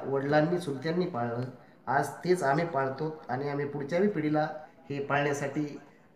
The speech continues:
त्यांना त-, आम्हाला जसे संस्कार दिले तसेच आम्ही त्यांच्यावर संस्कार देऊ आणि त्यांना सांगू की हे तुमचं आद्य कर्तव्य आहे आणि तुम्ही ते परतफेड केली पाहिजे. त्याच विषयावर तेच आम्हाला एक किंवा आपल्या कुटुंबात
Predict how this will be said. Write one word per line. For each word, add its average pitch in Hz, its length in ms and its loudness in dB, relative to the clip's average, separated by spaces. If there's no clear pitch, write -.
त्यांना 165 260 4
त-, 180 220 0
आम्हाला 151 340 6
जसे 160 240 0
संस्कार 143 480 0
दिले 143 200 -4
तसेच 180 220 -6
आम्ही 135 220 -4
त्यांच्यावर 127 320 -4
संस्कार 131 420 -6
देऊ 156 280 -2
आणि 123 180 -4
त्यांना 143 260 -2
सांगू 143 300 -4
की 139 140 -6
हे 139 120 -4
तुमचं 135 440 -4
आद्य 135 220 -2
कर्तव्य 151 460 0
आहे 151 220 0
आणि 143 200 -2
तुम्ही 131 220 -4
ते 143 400 -6
परतफेड 143 440 -2
केली 135 200 -2
पाहिजे. 143 400 -2
त्याच 165 280 4
विषयावर 160 560 2
तेच 180 420 2
आम्हाला 160 320 4
एक 180 200 4
किंवा 160 200 4
आपल्या 175 300 4
कुटुंबात 170 440 4